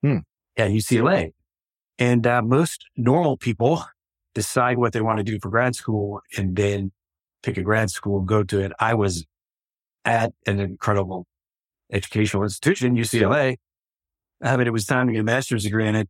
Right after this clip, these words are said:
Speaker 2: took a look around and said, "What should I do for a master's degree?" And so my experience was management experience, and I, and healthcare was attractive because I like, I just like the mission aspect
Speaker 1: Right.
Speaker 2: of healthcare, which sort of fit into the mission aspect of the military, which is part of why I got in the military.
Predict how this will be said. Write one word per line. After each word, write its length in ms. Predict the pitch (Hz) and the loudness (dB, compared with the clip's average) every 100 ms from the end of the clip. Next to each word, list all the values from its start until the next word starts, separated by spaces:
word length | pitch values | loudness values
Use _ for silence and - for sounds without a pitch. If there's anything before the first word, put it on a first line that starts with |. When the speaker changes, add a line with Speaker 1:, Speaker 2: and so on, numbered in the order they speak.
| - | -2
Speaker 2:
took 160 | 123 | -2
a 20 | |
look 120 | 113 107 | 0 0
around 240 | 107 110 | 0 0
and 80 | 104 | 0
said, 120 | 101 - | -2 -2
"What 140 | 139 | -2
should 100 | 135 | 0
I 80 | 127 | 0
do 160 | 120 127 | 2 0
for 160 | 117 | 2
a 40 | 104 | 0
master's 440 | 107 107 87 82 | 0 -2 -8 -8
degree?" 380 | 82 78 - - _ _ _ | -10 -12 -14 -16 _ _ _
And 180 | - 92 | -4 -2
so 160 | 95 101 | 0 0
my 160 | 101 | 0
experience 460 | 101 - 107 104 90 | 0 -2 0 0 -2
was 220 | 87 87 - _ - | -6 -8 -12 _ 2
management 540 | 113 95 85 - - | 2 2 -2 -8 -12
experience, 640 | - - 73 80 107 - - _ _ | -12 -8 -6 -4 -4 -6 -14 _ _
and 420 | 95 95 92 87 | -2 0 0 -2
I, 200 | - 95 | -2 -2
and 180 | 87 98 | 0 0
healthcare 340 | 104 95 107 | 2 0 0
was 140 | 101 107 | 0 0
attractive 560 | 104 117 113 113 92 | -2 -2 -2 -2 -2
because 400 | 90 90 - 92 | -2 0 2 2
I 140 | 80 95 | 0 0
like, 260 | 95 104 95 _ - | 0 0 -2 _ -2
I 80 | 98 | 0
just 240 | 95 95 | 0 -2
like 240 | 95 92 | -2 -2
the 120 | - 90 | -4 -4
mission 440 | 87 98 - 87 | -2 -2 0 -2
aspect 480 | 85 90 - - - - | -2 -8 -12 -12 -14 -10
Speaker 1:
Right. 140 | 95 | -2
Speaker 2:
of 80 | 101 | 2
healthcare, 540 | 120 160 - 113 98 101 | 2 0 0 0 2 0
which 140 | 120 | 0
sort 160 | 175 101 | 0 0
of 80 | |
fit 200 | - 113 | -2 0
into 160 | 107 98 | 0 -2
the 80 | 92 | -2
mission 320 | 95 98 98 | -2 -2 -2
aspect 380 | 95 92 92 87 | -4 -4 -6 -6
of 80 | 80 | 0
the 60 | |
military, 480 | 98 95 82 80 98 | 2 2 0 -4 -6
which 160 | 90 82 | -4 -4
is 120 | 80 | -6
part 220 | - 87 | -6 -6
of 60 | 90 | -4
why 140 | 85 | -6
I 20 | |
got 160 | 87 80 | -6 -8
in 80 | 80 | -8
the 40 | |
military. 420 | 104 98 - 78 | -8 -8 -8 -10